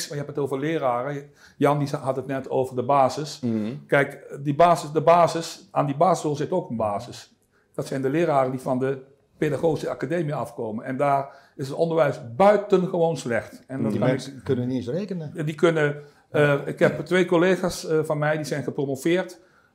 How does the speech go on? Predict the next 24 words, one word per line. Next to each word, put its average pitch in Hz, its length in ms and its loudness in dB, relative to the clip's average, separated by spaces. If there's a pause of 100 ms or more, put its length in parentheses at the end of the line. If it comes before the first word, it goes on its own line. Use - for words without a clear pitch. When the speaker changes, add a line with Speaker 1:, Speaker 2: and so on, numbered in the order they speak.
(160)
Speaker 1:
op, 147 360 2
eh, 135 120 2 (100)
zijn 139 220 -4
taalkundigen. 160 760 0
En 156 180 -8
die 143 120 -4
hebben 135 340 -4
vastgesteld 175 680 2 (340)
dat 139 460 0
een 143 180 -4
afgestudeerde 160 800 -2 (160)
pabo-leraar, 165 1000 4
dus 139 180 -8
iemand 190 280 0
die 139 240 -6 (160)
op 151 120 -8
de 143 60 -2
basisschool 156 380 0
les 170 160 0
gaat 170 200 -4
geven 160 280 -6
per 175 240 2
A 165 160 0
vier, 185 320 -4